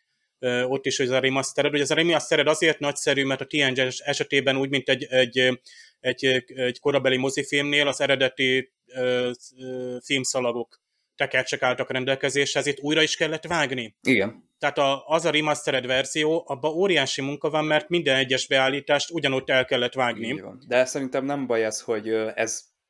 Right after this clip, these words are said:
Speaker 2: kicsit exkluzívként megmaradt a
Speaker 1: Igen,
Speaker 2: fizikai
Speaker 1: mert különben beleestek volna abba, hogy akkor minden epizód, ö, mert minden epizódnál voltak, ö,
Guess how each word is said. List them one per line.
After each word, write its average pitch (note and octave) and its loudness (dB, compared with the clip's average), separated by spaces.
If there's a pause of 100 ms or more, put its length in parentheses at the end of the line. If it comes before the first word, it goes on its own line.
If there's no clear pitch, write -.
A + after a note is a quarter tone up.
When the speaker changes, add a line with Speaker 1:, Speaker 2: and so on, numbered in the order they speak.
(140)
Speaker 2:
kicsit B2+ -6
exkluzívként A2 -2
megmaradt G#2+ -2
a G#2+ 4
Speaker 1:
Igen, G#2 4
Speaker 2:
fizikai E3+ 0
Speaker 1:
mert G#3 6
különben D#3+ 0
beleestek D#3+ 2
volna D3 -2
abba, D3 0
hogy C#3 -4
akkor C3+ -4
minden C#3 -2
epizód, C3 -6
ö, C3 0
mert C#3 0
minden D#3 2
epizódnál C3+ 0
voltak, C3 -2
ö, B2 -6